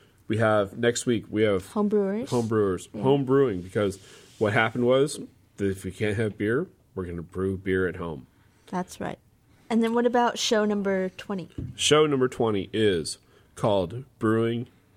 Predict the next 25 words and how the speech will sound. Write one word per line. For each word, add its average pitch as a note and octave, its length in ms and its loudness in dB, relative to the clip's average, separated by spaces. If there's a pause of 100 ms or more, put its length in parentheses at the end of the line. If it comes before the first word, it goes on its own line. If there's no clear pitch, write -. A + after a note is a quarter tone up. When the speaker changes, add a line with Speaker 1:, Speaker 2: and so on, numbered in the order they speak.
(360)
Speaker 1:
a G#2 100 -2
Sustainable G#2 720 0
Community. E2+ 540 -4 (320)
Speaker 2:
Ah, F3 380 -8
yes. - 440 -12
Speaker 1:
And G2+ 280 2
we A2 100 0
have G2 240 0
Dave B2 260 6
McLean C3 520 2
from G#2+ 260 -2
Magnolia G2+ 720 0 (260)
coming A2 240 -2
on A2 120 0
the A#2 60 -4
show. C3+ 380 -2
Speaker 2:
And G3+ 160 -2
a F#3 60 -2
Doctor F#3+ 420 -2
Bob F#3+ 280 -6
Coleman. G3+ 340 -4
Speaker 1:
And G2+ 180 -2
Doctor F#2+ 320 -2
Bob F#2 240 -2
Coleman. A2+ 400 -4